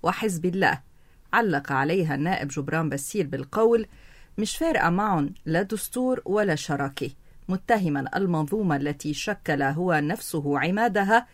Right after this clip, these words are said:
بنحر الميثاق والدستور. بعد غد جلسة رئاسية ستظهر نتائج أوراقها البيض الاتجاه التي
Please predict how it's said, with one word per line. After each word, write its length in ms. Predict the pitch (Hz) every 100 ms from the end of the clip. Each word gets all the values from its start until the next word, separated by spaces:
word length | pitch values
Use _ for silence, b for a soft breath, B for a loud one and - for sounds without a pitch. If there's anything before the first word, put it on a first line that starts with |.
| b b b 196
بنحر 440 | 269 381 - 214
الميثاق 720 | 156 160 160 208 190 151 - -
والدستور. 720 | 160 165 135 143 - 151 120 - - - - b b b b b
بعد 260 | 202 247 262
غد 460 | 285 285 349 226 - -
جلسة 400 | 156 139 - 190
رئاسية 840 | 226 240 - 220 - 277 240 233 233 -
ستظهر 920 | - - 202 214 202 233 180 139 139 139 b b -
نتائج 520 | 139 202 - 151 165
أوراقها 640 | 127 151 190 196 - 143
البيض 400 | 147 156 254 196 - B B -
الاتجاه 800 | 214 269 - 247 196 277 262 165
التي 500 | 151 160 175 160